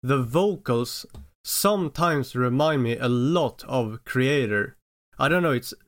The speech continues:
it's especially in certain words and certain sounds, like, it definitely gives me a lot of, uh, uh, kinda Creator vibes.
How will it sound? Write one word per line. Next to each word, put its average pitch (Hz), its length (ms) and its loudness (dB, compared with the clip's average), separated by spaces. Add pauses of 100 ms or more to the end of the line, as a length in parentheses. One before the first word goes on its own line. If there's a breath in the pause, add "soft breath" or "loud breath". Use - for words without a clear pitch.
it's 175 440 -6
especially 180 600 0
in 123 80 0
certain 165 580 0
words 147 480 0
and 127 320 0 (320 soft breath)
certain 165 500 0
sounds, 151 720 -2
like, 123 400 -2 (280)
it 127 360 -8
definitely 143 440 0
gives 131 320 -2
me 120 80 0
a 113 80 0
lot 147 520 0
of, 117 300 -2
uh, 113 320 0 (500 soft breath)
uh, 113 200 0
kinda 123 260 0 (100)
Creator 135 720 0
vibes. 110 640 -2